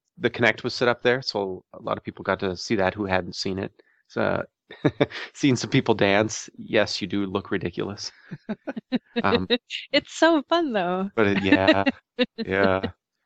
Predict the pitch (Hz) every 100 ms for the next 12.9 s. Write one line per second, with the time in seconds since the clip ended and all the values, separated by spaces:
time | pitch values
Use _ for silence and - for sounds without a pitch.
0 | _ _ _ - - - - - 95 110
1 | 113 104 104 101 - 98 95 92 92 92
2 | - 98 92 90 - 92 90 85 87 82
3 | - 92 - _ _ _ 180 208 220 220
4 | - 123 127 - - - - - _ -
5 | - - - - 151 165 170 - - _
6 | - 143 139 131 120 113 110 104 92 _
7 | _ _ _ - 117 117 107 - 110 113
8 | - 143 139 135 - 143 - 135 135 147
9 | 143 - - - - 120 - 143 - -
10 | - - 131 190 175 120 117 107 110 98
11 | - 104 143 113 101 98 95 90 95 92
12 | - - 92 87 85 85 85 - 92